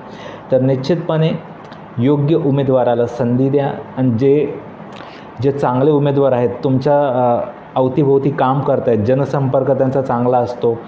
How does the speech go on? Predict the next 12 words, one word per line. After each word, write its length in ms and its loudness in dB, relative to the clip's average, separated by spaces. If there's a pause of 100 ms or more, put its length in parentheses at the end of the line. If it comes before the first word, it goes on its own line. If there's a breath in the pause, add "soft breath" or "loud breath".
(320 loud breath)
समाजामध्ये 580 2
ते 180 2
नित्यनियमाने 720 0
काम 360 0
करत 280 2
असतात, 360 -2
समाजात 520 0
मिळत 320 2
असतात, 280 -2
सामान्यांसाठी 840 0
झटकत 400 0
असतात, 280 -2